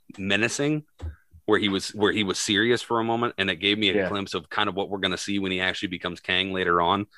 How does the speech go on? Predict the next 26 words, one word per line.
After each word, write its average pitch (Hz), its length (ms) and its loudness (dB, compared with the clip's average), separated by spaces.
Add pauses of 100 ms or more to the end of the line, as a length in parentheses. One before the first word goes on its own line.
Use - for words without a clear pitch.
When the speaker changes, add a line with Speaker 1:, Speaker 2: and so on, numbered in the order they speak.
(360)
Speaker 1:
I'm 107 180 4
so 107 280 6
excited 98 600 2 (160)
that, 95 300 2
that 98 200 2
this 98 140 0
guy 95 220 4
is 90 100 0
playing 90 320 2
Kang 95 340 0
'cause 95 160 0
I 104 100 4
hadn't 123 260 2
seen 127 200 -4
him 98 100 -6
before. 87 300 -6
I 95 60 -2
know 98 160 2
that 95 120 0
he 98 180 0
just 95 260 0
got 98 140 2
nominated 98 440 2
for 90 80 -2
Lovecraft 104 480 4
Country 104 480 -2